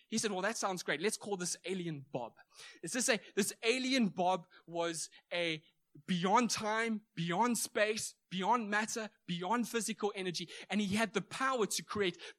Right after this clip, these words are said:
billions and billions and billions of galaxies that has the intelligence to make sure that it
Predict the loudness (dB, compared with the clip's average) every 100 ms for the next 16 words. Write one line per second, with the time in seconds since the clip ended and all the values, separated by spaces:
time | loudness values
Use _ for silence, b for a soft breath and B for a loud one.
0 | 4 6 6 4 2 2 2 2 2 2
1 | 2 0 2 0 2 2 2 0 2 0
2 | 0 -4 -8 -8 B 0 2 2 0 0
3 | -2 B -2 0 2 2 2 0 0 -2
4 | -2 0 0 2 2 2 0 -4